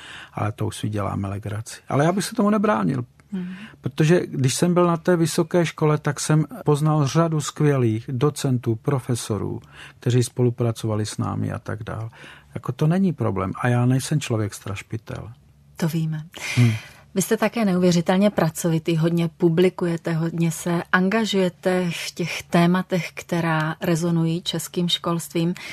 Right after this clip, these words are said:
Speaker 2: Mimo jiné jste sepsal třicatero ředitele škol na konci světa. Pročetla jsem, zaujalo mě.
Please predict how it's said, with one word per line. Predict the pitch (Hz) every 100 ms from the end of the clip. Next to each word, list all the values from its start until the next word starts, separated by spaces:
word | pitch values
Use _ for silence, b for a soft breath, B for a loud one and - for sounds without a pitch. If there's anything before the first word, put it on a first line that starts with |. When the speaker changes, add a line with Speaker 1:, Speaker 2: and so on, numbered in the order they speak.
| B B B
Speaker 2:
Mimo | 190 202 208
jiné | 202 175 170
jste | - 196
sepsal | - 180 - 190 175 180 -
třicatero | - - 175 - 180 - 170 165 160 - -
ředitele | 165 151 156 - 160 160 165
škol | - - 156 147 151
na | 151
konci | - 156 156 165
světa. | - - 151 - 135 - -
Pročetla | 160 139 - - 156
jsem, | 151 165 165
zaujalo | 170 160 160 156 156
mě. | 156 160